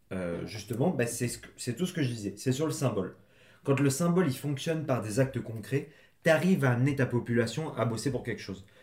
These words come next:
L'économie de guerre, c'est l'économie la plus florissante, surtout quand tu as ta propre, comme les Russes et les Chinois, quand tu as pr-, ta propre armée qui elle-même produit leur propre technologie et leur propre matériel. Donc c'est quelque chose qui peut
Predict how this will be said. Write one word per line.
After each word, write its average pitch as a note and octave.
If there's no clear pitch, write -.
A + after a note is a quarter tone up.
L'économie E3
de A#2+
guerre, C#3
c'est -
l'économie A#2+
la B2+
plus -
florissante, C#3+
surtout -
quand C3+
tu D#3
as D3+
ta A#2
propre, -
comme D#3+
les D3
Russes C3+
et C3
les B2+
Chinois, A2+
quand C3+
tu C3
as A#2
pr-, -
ta A#2+
propre E3+
armée C#3
qui -
elle-même C#3+
produit C3+
leur -
propre D#3
technologie D3
et F#3
leur C#3
propre C#3+
matériel. A2
Donc C3+
c'est -
quelque C#3
chose G3+
qui C3
peut B2+